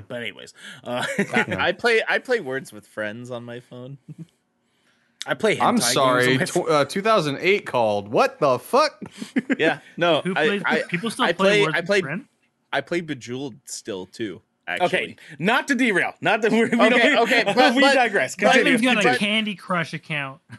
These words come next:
Speaker 2: No,
Speaker 3: Anyway,
Speaker 2: no, I
Speaker 3: anyway.
Speaker 2: don't. But to, to go on too, it's like, it's like, it, someone s-, i-, if they wanna spend time with you, like, it doesn't matter what it is, watching a movie, you know, going to the movies,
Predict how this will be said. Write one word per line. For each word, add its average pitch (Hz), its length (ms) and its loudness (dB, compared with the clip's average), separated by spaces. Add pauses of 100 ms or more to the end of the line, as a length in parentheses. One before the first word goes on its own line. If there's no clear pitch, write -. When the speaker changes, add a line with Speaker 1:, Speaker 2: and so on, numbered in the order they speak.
(180)
Speaker 2:
No, 175 200 0
Speaker 3:
Anyway, 135 360 0
Speaker 2:
no, 135 160 -4
I 120 60 -2
Speaker 3:
anyway. 120 140 -2
Speaker 2:
don't. 104 160 -6 (260)
But 202 380 -4 (220)
to, 202 200 -2
to - 200 -16
go 214 220 -6
on 143 340 -4
too, 135 340 -6
it's 131 200 -8
like, 135 300 -4
it's - 160 -10
like, 139 300 -8
it, 107 240 -8 (100)
someone 180 400 -6
s-, - 200 -14 (240)
i-, 135 200 -4
if 139 140 -4
they 156 120 -2
wanna 151 200 -6
spend 120 220 -10
time 82 220 -12
with - 160 -20
you, - 120 -20 (440)
like, 92 200 -6
it 110 100 -8
doesn't 143 200 -4
matter 107 200 -2
what 87 140 -8
it 69 140 -14
is, - 260 -16 (540)
watching 110 280 -4
a 110 40 -6
movie, 120 680 -2 (220)
you 107 120 -8
know, 101 280 -8 (320)
going 131 300 0
to 120 100 -4
the 110 100 -8
movies, 107 640 -4